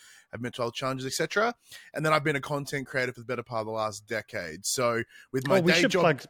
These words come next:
Speaker 2: we should plug the podcast as well.
Speaker 1: Oh, I'll, I'll, I'll plug that surely. Don't get me wrong. Um, so with my day job being games and my side hustle being games, I burnt out so quickly. And
Speaker 2: Hmm.
Speaker 1: th-, what used to be my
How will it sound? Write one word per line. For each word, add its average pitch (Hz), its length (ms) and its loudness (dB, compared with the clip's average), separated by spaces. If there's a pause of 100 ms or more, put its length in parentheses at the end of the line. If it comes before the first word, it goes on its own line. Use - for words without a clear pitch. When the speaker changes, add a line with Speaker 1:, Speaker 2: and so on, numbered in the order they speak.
(120)
Speaker 2:
we 196 100 4
should 233 220 2
plug 139 180 2
the 120 60 -4
podcast 170 540 2
as 127 120 0
well. - 220 8
Speaker 1:
Oh, - 20 0
I'll, 170 160 0
I'll, 165 220 0
I'll 170 120 2
plug 135 300 -2
that 123 160 0
surely. 151 320 0
Don't 120 120 0
get 120 60 -2
me 117 100 -2
wrong. 127 280 -2 (320)
Um, 143 340 4
so 180 120 0
with 170 100 2
my 160 140 2
day 190 240 2
job 175 240 2
being 160 260 2
games 143 500 0
and 127 240 -6
my 110 120 -4
side 147 340 2
hustle 135 320 -4
being 127 300 -2
games, 117 440 -2
I 123 140 0
burnt 117 400 -6
out 107 260 -2
so 110 220 -2
quickly. 92 480 -10 (320)
And 131 240 2
Speaker 2:
Hmm. 104 60 -6
Speaker 1:
th-, 120 100 -4
what 139 300 0
used 147 380 -4
to 156 100 -2
be 131 560 -2 (400)
my 120 720 0